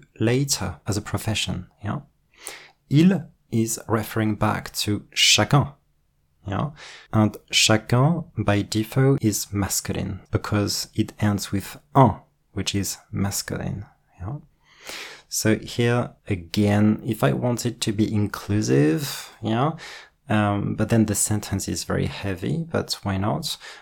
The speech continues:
I could say chacun et chacune, hmm, to include both, uh, male students and female students.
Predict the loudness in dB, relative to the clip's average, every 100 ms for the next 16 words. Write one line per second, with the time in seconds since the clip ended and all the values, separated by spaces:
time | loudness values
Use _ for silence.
0 | _ -2 -2 -2 -2 -2 0 -2 -2 -8
1 | _ -2 2 2 2 2 2 2 0 _
2 | 0 2 4 4 4 2 -2 -2 0 4
3 | 4 2 -8 _ _ _ _ -4 -4 -2
4 | -2 0 0 0 -4 -6 -4 -6 -12 _
5 | _ -4 -4 -2 -8 -14 -16 _ _ -4
6 | -4 -6 -4 0 0 0 -2 -4 -2 -2
7 | -2 -4 -4 -4 -4 -4 -8 -4 -2 0
8 | -2 -4 -8 -8 -8 -4 -2 -2